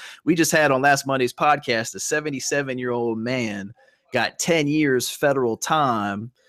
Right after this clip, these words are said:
because federal agents went to his house by mistake. They were trying to go to the house next door.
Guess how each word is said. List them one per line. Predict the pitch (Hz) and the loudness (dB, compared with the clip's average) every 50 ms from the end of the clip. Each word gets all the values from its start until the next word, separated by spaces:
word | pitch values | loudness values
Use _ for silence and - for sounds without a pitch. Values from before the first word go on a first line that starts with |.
| _ _ _ _ | _ _ _ _
because | - 127 123 - 135 127 120 117 117 117 113 104 - - _ _ | -4 -2 0 2 2 2 4 2 2 0 -2 -4 -8 -12 _ _
federal | - - - 160 156 151 139 123 - - | -10 0 2 2 4 4 2 0 0 2
agents | 139 170 170 139 135 131 123 - - - | 2 4 4 4 2 -2 -2 -4 -6 -4
went | 120 156 170 | -4 -4 -2
to | - 160 147 | -4 -4 -4
his | 160 151 - | -4 -4 -2
house | - 147 139 131 - | 0 0 -2 -2 -2
by | - 131 135 | 0 0 0
mistake. | 139 120 95 - - - - - 127 123 - - - - _ _ | 0 0 -2 -2 -2 -2 0 2 0 0 0 -4 -12 -20 _ _
They | 107 123 | -2 -2
were | 123 117 113 | 0 -2 -4
trying | - - 170 175 180 160 | -2 0 2 2 2 2
to | 139 | 0
go | 113 139 135 131 | 2 2 4 2
to | 127 - 127 | 2 2 0
the | 113 113 | -2 -2
house | 110 139 131 131 127 - | 0 0 0 0 0 0
next | 127 127 117 - - 113 | 0 0 0 0 -2 0
door. | 110 139 160 151 117 98 95 90 | 2 4 4 4 4 2 0 -2